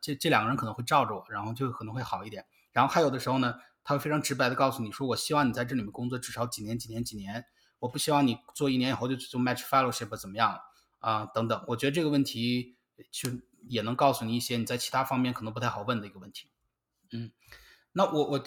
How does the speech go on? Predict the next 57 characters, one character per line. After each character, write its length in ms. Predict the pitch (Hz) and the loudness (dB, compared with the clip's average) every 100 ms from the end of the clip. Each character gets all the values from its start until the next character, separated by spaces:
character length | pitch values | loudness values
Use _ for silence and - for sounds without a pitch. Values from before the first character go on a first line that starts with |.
| - | -2
我 60 | 131 | 0
们 80 | 135 | 2
进 160 | 220 | 2
入 80 | 208 | 4
下 200 | - 170 | 8 8
一 20 | |
个 60 | 127 | 8
环 180 | 127 123 | 4 2
节 100 | 107 | 2
了 100 | 113 | 2
啊， 120 | 123 | 2
因 120 | 123 | 2
为 80 | 139 | 0
这 120 | 139 | 0
个 280 | 131 123 120 - - - - - - | 0 0 -4 -12 -20 -20 -20 -20 -6
李 140 | 120 | -2
医 40 | 120 | 0
生 100 | 139 | 0
时 140 | - | 0
间 80 | 131 | 0
很 140 | 123 | 0
宝 180 | 135 110 | 2 0
贵。 220 | - 113 - - - _ | 2 -2 -4 -12 -20 _
那 120 | 180 | 4
么 220 | 170 151 - - - - | 6 4 2 -8 -20 2
最 140 | 247 | 6
后 40 | 240 | 10
面 180 | 254 214 | 10 8
试 100 | 185 | 6
完 100 | 170 | 6
了 60 | |
之 120 | 196 208 | 4 6
后 420 | - 220 139 - | 10 10 8 4
大 120 | 165 | 4
概 60 | 156 | 6
是 60 | 143 | 4
什 80 | 139 | 4
么 80 | |
流 120 | 120 123 | 4 0
程？ 200 | 127 127 | -2 0
他 160 | 185 | 2
会 80 | 185 | 4
给 120 | 180 | 4
你 120 | 180 135 | 4 4
一 60 | |
个 180 | 135 156 | 2 2
打 140 | 135 | 2
电 100 | 117 | 2
话 180 | 143 180 | 6 6
说 220 | 156 165 | 6 2
，“恭 180 | 156 190 | 4 2
喜 140 | 190 190 | 4 2
你， 280 | 160 147 151 | 4 2 2
我 180 | 127 | 0
给 100 | 120 151 | 0 0
你 180 | 143 | 0
发 180 | 120 160 | 4 6